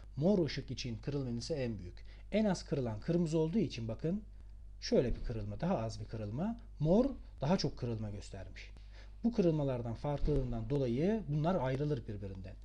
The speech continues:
Normalde beyaz ışıkta tek vücut olan bu renkler birbirinden ayrılır ve biz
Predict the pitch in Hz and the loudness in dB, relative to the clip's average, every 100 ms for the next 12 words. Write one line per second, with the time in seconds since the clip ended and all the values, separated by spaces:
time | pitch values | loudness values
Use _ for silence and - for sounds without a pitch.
0 | - 127 127 131 123 117 135 139 139 139 | -10 -4 -2 -2 -2 2 2 2 0 -4
1 | - 127 160 - 117 117 113 107 131 120 | -4 -2 -2 -2 -4 -4 -4 -2 -2 -2
2 | 101 143 180 143 120 120 113 107 110 120 | -2 0 0 0 -2 -4 -4 -4 -4 -2
3 | 113 120 185 143 160 180 160 190 | -2 0 0 2 0 2 0 -2